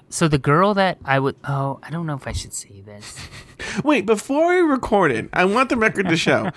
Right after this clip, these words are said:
Speaker 1: <laughs>
Speaker 2: Before we recorded, I said, "Please tell me everything right now that you can't say about hanging out with Julianne Lanus." And you
Speaker 1: Oh, it's not about Julianne Lanus,
Speaker 2: Oh.
Speaker 1: though.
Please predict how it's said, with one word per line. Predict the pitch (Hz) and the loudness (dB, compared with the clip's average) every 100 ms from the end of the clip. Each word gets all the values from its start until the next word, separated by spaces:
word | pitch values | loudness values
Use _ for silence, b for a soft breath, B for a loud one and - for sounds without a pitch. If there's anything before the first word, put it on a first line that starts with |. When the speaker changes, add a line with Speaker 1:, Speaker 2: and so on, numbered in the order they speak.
| 180 | -8
Speaker 1:
<laughs> | 160 | -8
Speaker 2:
Before | 180 185 - 220 233 285 | 0 0 0 -2 2 4
we | 320 | 2
recorded, | 294 233 214 143 143 127 - - | 0 0 2 4 4 2 0 0
I | 170 202 233 | 2 4 2
said, | - 196 160 147 - | 0 2 2 2 0
"Please | 185 240 269 254 | 0 2 2 2
tell | 254 | 2
me | 226 202 | 2 2
everything | 156 190 240 226 220 | 2 2 0 0 2
right | 185 180 | 2 2
now | 156 143 | 2 4
that | 131 | 4
you | 120 156 | 2 -2
can't | 160 175 - | 0 -2 -2
say | - 143 | 0 2
about | 131 | 4
hanging | 135 127 123 | 4 4 4
out | 113 | 2
with | 170 | 2
Julianne | 139 123 117 113 | 2 4 4 2
Lanus." | 104 82 - - B B - | -2 -6 -14 -18 B B 0
And | 131 | 2
you | 143 | 4
Speaker 1:
Oh, | 180 | 2
it's | 175 | 2
not | 196 180 | 0 2
about | 170 143 | 2 2
Julianne | - 131 120 117 | 0 -2 -2 -4
Lanus, | 113 131 123 131 | -2 0 2 0
Speaker 2:
Oh. | - | -4
Speaker 1:
though. | - | -8